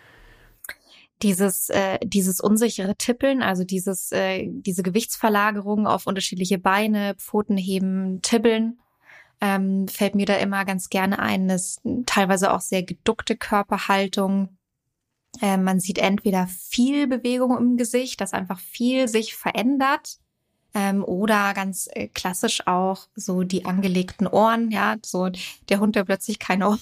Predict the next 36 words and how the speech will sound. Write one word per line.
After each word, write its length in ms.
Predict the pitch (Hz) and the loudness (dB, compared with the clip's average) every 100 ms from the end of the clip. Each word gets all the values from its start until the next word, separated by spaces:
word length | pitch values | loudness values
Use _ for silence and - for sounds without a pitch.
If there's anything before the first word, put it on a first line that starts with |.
| - | 0
und 80 | 208 | 0
keine 320 | - 208 202 | 0 0 2
Ohren 260 | 247 190 208 | 0 0 2
mehr 200 | 202 214 | 2 2
hat, 200 | 220 - - - - - | 0 -2 -10 -10 -10 -4
weil 120 | 185 | -2
sie 140 | 190 | 0
so 180 | 185 196 | 2 2
nah 260 | 196 190 190 | 4 2 2
am 180 | 180 180 | -2 -2
Kopf 280 | 233 - | -2 0
anliegen. 640 | - 202 202 202 196 202 196 | 0 2 2 2 2 2 0
Ähm, 480 | 175 170 170 175 - - - - | -4 -4 -4 -4 -6 -8 -2 2
aufgerissene 640 | 190 - 190 190 208 - | 0 0 -4 -2 0 2
Augen 300 | 196 202 196 | 2 2 0
sind 180 | 190 185 | -2 -2
oft 220 | 185 - | -2 -2
mit 160 | 185 190 | -4 -2
dabei. 580 | 180 185 180 185 185 185 | -2 2 2 2 2 0
Der 140 | 180 | 0
Hund 160 | 185 185 | -2 -2
leckt 220 | 185 - | -6 -6
sich 200 | 190 - | -6 -4
über 180 | 196 180 | -2 -2
die, 380 | 185 180 180 180 - - _ - | 0 2 0 -4 -18 -20 _ -2
über 200 | 196 196 | 0 2
die 120 | 214 | 2
Schnauze, 960 | - 208 202 214 208 - 190 190 196 196 | 2 2 4 2 -4 -4 0 0 0 -2
ähm, 400 | 196 190 196 208 - | -2 -2 -2 -4 -4
blinzelt 640 | - 202 208 - 196 190 190 | 0 2 2 2 -2 -2 -2
womöglich 680 | 185 185 180 185 185 - | 2 2 0 -2 -6 -2
auch 240 | 170 180 - | 0 0 0
noch. 300 | 180 180 185 - - - _ _ | -2 -2 -4 -12 -20 -20 _ _
Mm, 320 | 202 190 190 190 - _ _ _ _ _ _ _ _ | 2 4 4 0 -4 _ _ _ _ _ _ _ _
die, 480 | 185 196 185 185 185 | -4 0 2 2 2
ähm, 560 | 185 180 180 202 - | 0 0 -2 -4 -6